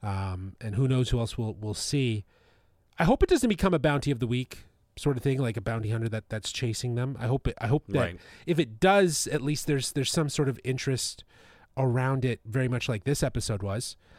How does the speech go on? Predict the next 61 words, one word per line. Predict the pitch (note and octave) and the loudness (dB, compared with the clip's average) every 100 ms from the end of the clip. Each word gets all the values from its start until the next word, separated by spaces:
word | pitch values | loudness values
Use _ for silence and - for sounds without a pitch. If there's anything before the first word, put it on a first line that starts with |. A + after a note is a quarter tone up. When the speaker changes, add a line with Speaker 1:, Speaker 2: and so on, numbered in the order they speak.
| - | -2
Speaker 1:
Like, | C#3 - | -2 0
y-, | B2 - | -12 -10
you | D3 C#3 | -2 0
know, | G#2 G#2+ | -2 -6
they | A#2 C#3 | -2 0
weren't | C3 C#3+ | 2 2
really | B2 B2+ A2 | 0 0 0
the | A2 | -2
focus, | C#3+ D3 A2 A#2 - - | -2 0 -2 -4 -6 -8
the | A2 | -6
Bad | G#2 G2 - | -4 -4 -4
Batch, | G2+ - - | -6 -4 -4
but | G#2 - | -4 -4
the, | A2 G2+ G2 G#2 | -4 -4 -8 -6
the | |
bounty | G2+ A#2 A2 | -4 -2 -2
hunters | G#2 G#2+ G2+ G2 | -4 -4 -6 -2
were. | A2 G2 B2+ - | -2 -2 -4 -8
So | - A#2+ | -4 -4
I, | F#2+ - | -4 -8
I | - B2 | -4 0
can | G2+ | 2
Speaker 2:
Yeah. | G2+ | 2
Speaker 1:
appreciate | C3 - B2 G#2+ G#2 | 2 0 -2 -4 -4
that | B2 G#2 | -4 -4
if | G#2 | -6
they, | A2 G2 | -8 -8
if | A2+ - | -12 -8
they | G#2 | -10
kind | G2+ B2 G#2 | -8 -8 -8
of | |
filled | - A2+ A2 | -8 -6 -4
out | G#2+ G#2 - | -6 -8 -8
this | A2 - - - | -6 -6 -10 -8
series. | - E3+ D3+ G#2+ D3 - - - - | -2 2 0 0 -4 -6 -10 -20 -6
Um, | C3+ C#3+ C#3+ C#3 C3+ _ - | 0 2 2 0 -6 _ -2
I | E3+ | 2
don't | G#3+ | 4
know. | D3+ G#2+ | 2 0
I, | C#3 | -4
I, | D3 D3+ - | 0 0 0
I | D3 | 0
think | F3 F3 | 0 2
that | F3+ - | 0 2
the, | E3 D#3 - - | 0 0 -6 -4
I'm | D3 | 0
wondering, | C#3+ E3+ E3+ E3 | 2 4 2 2
though, | D#3+ D#3 D3 B2+ | 4 4 2 -2
is, | C3+ - | -4 -4
is, | C3 B2 | -4 -4
does | - D3 - | -2 -2 0
this | D#3+ | -2
show | - C#3+ | 2 0
have | C3 B2+ | 0 0
the | C3 | 0
longevity | A#2+ G#2+ A2 A#2 D#3+ | 0 0 -2 -2 -4
for, | - G2+ F#2+ - | -4 -6 -6 -8
for | - G2+ | -10 -8
a | F#2+ | -6
season | - G#2+ G2+ | -6 -6 -8
two? | - F#2+ | -8 -10